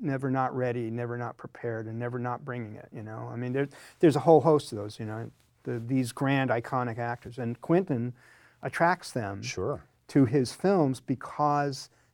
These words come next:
Speaker 1: they know they're gonna be in that environment where they're at their maximum potential. It's not only appreciated, it's invited and, and, and hoped
Speaker 2: Well,
Speaker 1: for.
Speaker 2: everybody's playing at the, at the top of their game on a, on a
Speaker 1: They're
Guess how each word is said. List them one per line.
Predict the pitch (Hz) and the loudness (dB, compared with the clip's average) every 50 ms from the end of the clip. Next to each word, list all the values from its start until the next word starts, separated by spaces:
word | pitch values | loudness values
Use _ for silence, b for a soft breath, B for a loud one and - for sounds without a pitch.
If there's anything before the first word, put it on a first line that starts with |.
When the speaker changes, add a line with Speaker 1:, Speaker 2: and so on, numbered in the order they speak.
| _ _ - | _ _ -6
Speaker 1:
they | 120 143 139 139 135 | -2 0 2 2 4
know | 135 135 143 147 165 170 160 151 | 4 6 8 10 10 10 10 8
they're | 135 135 131 | 6 4 0
gonna | 127 135 131 131 | 0 -2 -4 -2
be | 127 143 143 143 | 0 2 2 2
in | 135 127 | 2 0
that | 127 127 127 131 | -2 -2 -4 -4
environment | 127 123 117 127 131 139 156 156 135 110 110 117 - - | -4 -6 -4 -2 -2 -2 -2 -2 -4 -6 -8 -10 -12 -10
where | 127 123 117 113 117 120 | -8 -8 -6 -6 -6 -6
they're | 117 127 131 127 131 131 | -6 -4 -2 0 0 2
at | 127 135 139 135 | 2 0 -2 -2
their | - 127 123 | -6 -6 -6
maximum | 127 123 123 120 - - - 120 113 | -6 -6 -6 -8 -10 -10 -10 -10 -10
potential. | - - - - - 139 123 - - 131 113 110 107 | -10 -12 -12 -8 -6 -6 -6 -6 -8 -10 -8 -10 -10
It's | - - | -8 -4
not | 147 147 143 | -2 0 0
only | 139 123 | 0 -2
appreciated, | 98 - - - 147 131 - - 135 117 113 110 107 117 | -6 -6 -6 -4 -4 -2 -2 -2 -2 -2 -2 -2 -4 -6
it's | - - 120 | -8 -10 -10
invited | 110 110 113 123 117 127 127 113 107 110 | -10 -6 -2 0 2 2 0 0 -4 -6
and, | 110 104 107 - - | -8 -10 -12 -14 -12
and, | 147 117 113 117 113 | -12 -10 -10 -10 -10
and | 123 117 101 | -10 -8 -4
hoped | 95 143 - - | -4 -4 -4 -4
Speaker 2:
Well, | - - | -8 -12
Speaker 1:
for. | - 123 110 - - - _ - | -10 -10 -10 -10 -14 -12 _ -2
Speaker 2:
everybody's | 107 110 98 98 87 - | -2 0 0 0 -2 -2
playing | - 104 95 85 82 | -4 -8 -6 -6 -6
at | 80 76 - | -8 -8 -10
the, | - 85 - _ - | -12 -14 -14 _ -10
at | 95 92 | -10 -10
the | - | -8
top | - 90 82 - | -6 -6 -6 -6
of | 78 | -6
their | 76 76 | -8 -10
game | 71 80 80 71 69 73 | -8 -8 -6 -4 -4 -4
on | 73 | -4
a, | 73 76 - - | -6 -8 -12 -10
on | - 175 151 | -6 -4 0
a | 143 | 4
Speaker 1:
They're | 156 | 6